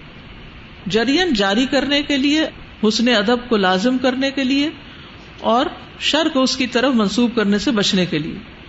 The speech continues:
السؤال، لماذا لم يسندوا إرادة الشر إلى الله تعالى، جنہوں نے شر کے ارادے کو اللہ کی طرف منسوب کیوں نہیں کیا؟ ادب کے لیے۔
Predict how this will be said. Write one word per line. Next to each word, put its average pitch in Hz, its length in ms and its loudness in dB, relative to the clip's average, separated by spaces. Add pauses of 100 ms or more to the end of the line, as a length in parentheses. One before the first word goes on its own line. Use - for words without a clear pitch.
(400)
السؤال، 220 580 0 (280)
لماذا 320 640 2
لم 311 280 2
يسندوا 269 640 2
إرادة 214 540 2
الشر 208 360 0
إلى 185 320 4
الله 175 540 2
تعالى، 147 360 0 (840)
جنہوں 254 380 2
نے 330 160 2
شر 359 320 2
کے 320 80 2
ارادے 226 440 2
کو 254 120 0
اللہ 208 180 2 (120)
کی 240 60 -4
طرف 220 240 0 (160)
منسوب 202 480 2
کیوں 359 180 4
نہیں 262 300 2
کیا؟ 143 160 0 (1600)
ادب 247 320 0
کے 170 100 0
لیے۔ 165 140 -6